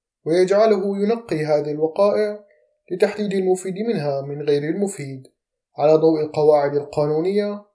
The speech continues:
التي يعتقد أنها تنطبق على النزاع من أجل حله. ثالثًا، تنقية العناصر الواقعية والبحث عن القواعد القانونية الممكن تطبيقها في حل النزاع.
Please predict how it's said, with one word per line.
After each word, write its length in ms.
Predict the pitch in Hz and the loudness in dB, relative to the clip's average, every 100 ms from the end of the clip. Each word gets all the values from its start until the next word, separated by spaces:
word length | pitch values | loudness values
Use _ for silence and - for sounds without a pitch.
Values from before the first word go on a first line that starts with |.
| _ _ _ - | _ _ _ 0
التي 340 | 202 202 214 | 0 0 4
يعتقد 440 | 214 208 214 180 | 4 6 2 0
أنها 420 | 170 175 170 165 165 | 2 0 0 -2 -2
تنطبق 540 | 180 185 180 165 165 | -2 -4 -2 -2 0
على 240 | 151 160 | 0 2
النزاع 560 | 180 196 156 143 139 139 - _ _ - | -2 -2 0 0 0 -6 -12 _ _ -8
من 160 | 151 | -4
أجل 320 | 151 147 156 214 | -2 -2 0 0
حله. 580 | 185 143 127 127 123 _ _ _ _ _ | 0 -2 -4 -6 -10 _ _ _ _ _
ثالثًا، 640 | - 156 214 214 226 226 - _ _ _ _ | 4 6 6 2 0 -2 -12 _ _ _ _
تنقية 380 | 208 214 214 233 | 0 2 6 6
العناصر 600 | 190 175 156 170 165 160 | 6 2 2 0 0 -2
الواقعية 880 | 147 147 151 151 151 196 214 208 208 - _ _ _ _ 185 | 0 0 0 0 0 2 2 2 0 -10 _ _ _ _ 0
والبحث 380 | 202 247 - | 4 4 4
عن 260 | 214 190 196 | 2 2 0
القواعد 520 | 196 220 226 208 156 | -4 -2 0 2 0
القانونية 880 | 156 151 160 165 165 170 170 170 - | -4 -2 2 2 0 -4 -4 -4 -2
الممكن 420 | 175 180 175 156 | -2 -4 -6 -8
تطبيقها 640 | 147 147 160 160 156 147 147 | -8 -8 -6 -6 -4 -4 -6
في 180 | 151 151 | -4 -6
حل 200 | 160 143 | -4 -4
النزاع. 600 | 147 202 160 131 127 - | -4 -4 -4 -4 -6 -14